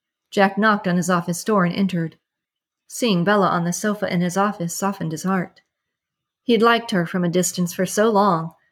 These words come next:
that having her within his reach was doing funny things to his insides. It made him feel vulnerable in a way he wasn't used to. He'd been vulnerable in the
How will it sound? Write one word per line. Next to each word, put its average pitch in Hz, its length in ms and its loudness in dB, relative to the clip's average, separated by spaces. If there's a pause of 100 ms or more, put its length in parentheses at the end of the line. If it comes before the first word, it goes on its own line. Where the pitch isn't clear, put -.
(220)
that 208 120 2
having 202 340 4
her 185 160 4
within 175 260 0
his 165 240 0
reach 190 280 -2
was 160 140 -10
doing 170 200 -2
funny 196 320 0
things 170 400 -2
to 180 100 -2
his 175 140 0
insides. 170 680 0 (840)
It 185 80 0
made 196 180 4
him 165 120 2
feel 170 200 0
vulnerable 170 540 2
in 165 100 0
a 175 60 0
way 185 220 4
he 202 180 2
wasn't 180 320 2
used 196 280 -2
to. 170 260 -4 (800)
He'd 254 220 4
been 185 200 6
vulnerable 175 540 4
in 170 120 2
the 156 200 -4